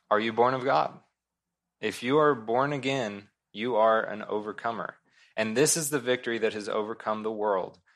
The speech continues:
our faith. Who is he who overcomes the world but he who believes that Jesus is the Son of God? That's how we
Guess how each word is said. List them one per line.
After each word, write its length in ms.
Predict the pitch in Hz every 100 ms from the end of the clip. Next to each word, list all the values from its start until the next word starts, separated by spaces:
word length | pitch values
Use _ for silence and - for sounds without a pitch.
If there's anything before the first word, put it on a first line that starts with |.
| _ _
our 140 | 98 98
faith. 520 | - 107 90 - - _ _ _ _ _ _ -
Who 160 | - 143
is 160 | 170
he 180 | - 120
who 160 | 113 113
overcomes 460 | 110 117 117 117
the 100 | 131
world 440 | 127 101 90 92 92
but 140 | 101
he 240 | - 117 117
who 160 | 123
believes 580 | 120 123 110 90 85 -
that 200 | 95 92
Jesus 600 | 92 113 98 90 - - _ _
is 140 | 92 85
the 60 |
Son 240 | 82 90 87
of 120 | 85
God? 260 | 85 85 - _ _ _ -
That's 260 | 101 -
how 240 | - 120 104
we 480 | 101 123 92 90